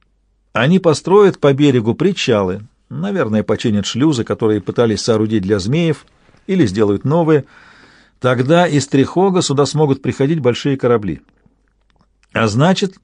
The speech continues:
они смогут лучше распоряжаться тем, что в развалинах старого города. Когда драконы уйдут, станет безопаснее, и они будут копать глубже и ближе к этому месту.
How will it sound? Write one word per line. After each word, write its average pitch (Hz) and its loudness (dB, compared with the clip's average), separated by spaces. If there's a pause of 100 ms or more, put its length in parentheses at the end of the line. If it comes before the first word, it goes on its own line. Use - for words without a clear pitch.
(100)
они 127 0
смогут 147 -2
лучше 165 0
распоряжаться 135 0
тем, 151 -2
что - -2
в 104 -4
развалинах 117 2
старого 117 2
города. 90 -4 (1000)
Когда 131 0
драконы 147 2
уйдут, 147 0
станет 143 0
безопаснее, 143 -2 (720)
и 113 0
они 147 4
будут 160 2
копать 123 0
глубже 131 0
и 120 -6
ближе 165 -2
к - -6
этому 165 -2
месту. 104 -2